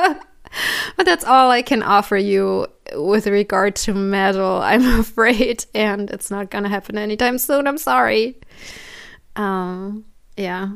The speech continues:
So I was thinking, because it has to be, it definitely has to be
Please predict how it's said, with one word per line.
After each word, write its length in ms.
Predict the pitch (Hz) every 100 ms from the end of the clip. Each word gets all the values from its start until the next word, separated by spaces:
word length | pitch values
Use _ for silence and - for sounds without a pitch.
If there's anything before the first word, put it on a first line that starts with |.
| 226
So 160 | - 220
I 100 | 226
was 160 | 226 220
thinking, 640 | 220 214 - 196 202 196
because 300 | - 202 233
it 120 | 196 190
has 360 | 214 208 208
to 340 | - - 214 185
be, 800 | - 196 190 185 185 185 196 202 - - - - _ - _
it 120 | 233
definitely 380 | 226 226 233 208
has 260 | 196 196 190
to 160 | - 202
be 540 | 202 196 190 185 185